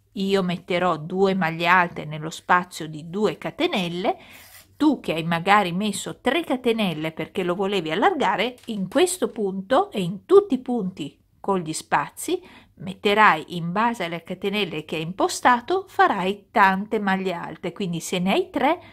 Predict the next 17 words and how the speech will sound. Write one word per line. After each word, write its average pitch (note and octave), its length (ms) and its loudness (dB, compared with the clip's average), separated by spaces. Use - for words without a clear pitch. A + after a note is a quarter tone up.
farai F#3+ 520 0
tre E3+ 320 -2
maglie D#3 360 -8
alte C#3 540 -8
e A#4+ 140 2
poi G3+ 540 -2
metti F#3 520 -4
a G#3+ 100 -6
rilievo A#3 640 -2
il G3+ 140 -4
punto F3 380 -6
puff. - 500 -10
Ok? - 200 -6
Andiamo F#3+ 340 0
avanti F#3+ 420 4
così G3 360 -6
per F#3+ 280 -2